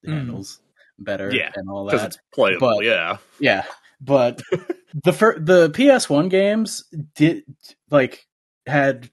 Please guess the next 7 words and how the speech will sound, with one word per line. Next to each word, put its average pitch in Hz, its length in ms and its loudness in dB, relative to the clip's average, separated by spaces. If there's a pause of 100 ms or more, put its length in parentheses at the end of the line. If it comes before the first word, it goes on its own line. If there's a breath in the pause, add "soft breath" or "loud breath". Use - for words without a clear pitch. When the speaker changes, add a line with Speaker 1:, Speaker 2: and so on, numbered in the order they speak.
Speaker 1:
the 123 280 -2
labs 196 480 0
were 131 300 0
not 117 400 -2
these 110 180 -4
over-sterilized 110 1200 -2
white 107 440 -6